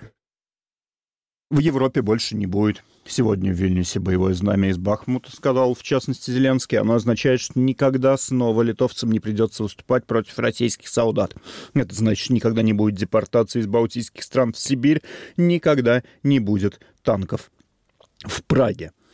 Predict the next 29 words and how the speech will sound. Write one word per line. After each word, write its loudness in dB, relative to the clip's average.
А 4
ряд 2
экспертов -4
предполагали, 0
что -2
выступления 0
Зеленского 0
может -2
оказаться -2
резким 0
по 0
отношению 0
к -8
западным -2
партнерам 0
Украины, 0
однако -2
он 2
поблагодарил 0
их -6
за -4
поддержку 0
и 2
п-, -12
заявил, 0
что -2
прибыл 0
в -2
Вильнюс 0